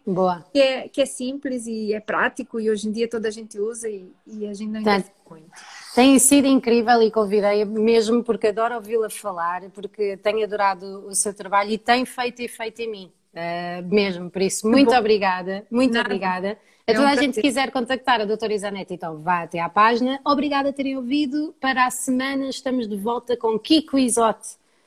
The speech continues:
Speaker 1: Desta vez não vai haver motivos de força maior. Doutor,
Speaker 2: Um
Speaker 1: beijinhos.
Speaker 2: beijo. Um beijo
Speaker 1: Obrigada.
Speaker 2: pra todos. Obrigadíssima.
Speaker 1: Tchau, obrigada a todos
Speaker 2: Até.
Speaker 1: que assistiram.
Speaker 2: Vá.
Speaker 1: Beijinho.
Speaker 2: Adeus.
Speaker 1: Tchau, tchau.
Speaker 2: Até logo.
Speaker 1: Beijinho.
Speaker 2: Tchau, tchau.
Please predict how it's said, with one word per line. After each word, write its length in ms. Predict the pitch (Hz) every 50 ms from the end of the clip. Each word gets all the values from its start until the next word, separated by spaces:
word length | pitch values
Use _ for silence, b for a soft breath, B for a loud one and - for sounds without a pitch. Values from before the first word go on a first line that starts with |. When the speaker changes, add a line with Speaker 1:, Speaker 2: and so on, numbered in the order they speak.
| _ _ _ _
Speaker 1:
Desta 260 | - 202 196 196 226
vez 120 | 190 208 202
não 120 | 214 208
vai 160 | 190 202 202
haver 200 | 196 185 196 202
motivos 600 | 190 202 196 190 - 202 196 175 175 185 190 180 175
de 280 | 175 190 185 185 180
força 360 | 175 - - 202 180 - - 196
maior. 340 | 185 185 175 175 165 165 160 b b b b _
Doutor, 400 | 220 220 214 233 226 202 180 180 - _ - - - _ _ _ _ _ _
Speaker 2:
Um 80 | 254 262
Speaker 1:
beijinhos. 640 | 254 277 277 254 262 302 277 247 233 - - - -
Speaker 2:
beijo. 20 | _ _ -
Um 100 | 233 247
beijo 160 | 247 277 -
Speaker 1:
Obrigada. 280 | 277 311 294 254 - 277
Speaker 2:
pra 100 | - 196
todos. 300 | 220 254 247 226 208 196
Obrigadíssima. 460 | 240 247 262 262 247 269 254 254 254 262
Speaker 1:
Tchau, 60 | 214
obrigada 380 | 214 208 190 285 302 302 311
a 40 | 320
todos 160 | - - 294
Speaker 2:
Até. 160 | 277 240 233 202
Speaker 1:
que 60 | 262
assistiram. 480 | 262 - - - - 247 233 220 208 196
Speaker 2:
Vá. 60 | 196 _
Speaker 1:
Beijinho. 640 | - 202 226 269 262 233 254 247 240 220 240 240 269 -
Speaker 2:
Adeus. 280 | - 220 220 208 233 226
Speaker 1:
Tchau, 60 | 220
tchau. 120 | 208 226 214
Speaker 2:
Até 120 | 175 196 214
logo. 120 | 202 180
Speaker 1:
Beijinho. 260 | 202 208 190 - 170 -
Speaker 2:
Tchau, 160 | - 226 214
tchau. 240 | - - 202 -